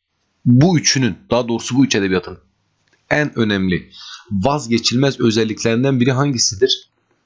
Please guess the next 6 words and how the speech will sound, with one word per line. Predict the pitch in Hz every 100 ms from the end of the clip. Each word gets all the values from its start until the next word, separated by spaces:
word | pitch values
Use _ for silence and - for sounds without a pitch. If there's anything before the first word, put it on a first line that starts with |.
| _ _ _ _ - -
Ezgidir. | 117 101 98 82 - - _ _ _ _ _ 98
Ve | 87 110 135 _ _ _ _ _ -
belli | 101 113 117 131
kalıplara | - 107 101 113 123 113
dahil | 110 101 113 -
olmalarıdır. | 110 104 101 98 92 85 - -